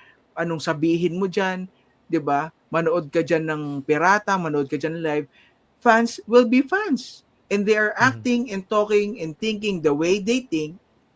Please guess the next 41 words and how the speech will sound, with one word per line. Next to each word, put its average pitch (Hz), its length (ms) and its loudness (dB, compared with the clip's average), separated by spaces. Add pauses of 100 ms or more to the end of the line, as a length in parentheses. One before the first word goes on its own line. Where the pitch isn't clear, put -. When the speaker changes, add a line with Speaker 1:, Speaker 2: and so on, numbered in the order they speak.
(120)
Speaker 1:
is 254 160 -2
because 190 500 -2
they 233 220 2
are 294 160 -2
fans. 160 800 -6 (440)
Di 110 200 -6
ba? - 240 2
Speaker 2:
Mm-hmm. 95 200 -14 (300)
Speaker 1:
Kasi 294 260 -2
kung 277 160 4
mag-e-elevate 277 840 6
ka 277 120 2
ng 247 180 0
thinking 262 380 0
mo, 190 140 0
then 262 200 0
maybe 285 320 0
you're 262 240 2
part 285 240 -4
of 254 140 -4
the 247 100 -4
industry. 233 720 -2
Eh, 190 80 2
bakit 247 320 0
ka 190 140 -2
fan 175 260 -2
pa 156 160 -4
rin 151 140 2
hanggang 139 340 -4
ngayon? 160 360 -4 (400)
Di - 100 -4
ba? 147 220 -2
Speaker 2:
Mm-hmm. 113 240 -6
Speaker 1:
Fans 156 440 -6
will 240 160 0
be 262 160 0
fans. 262 280 2
So, 254 180 -2
okay 285 260 0
lang 294 160 -2
yan. 294 220 -4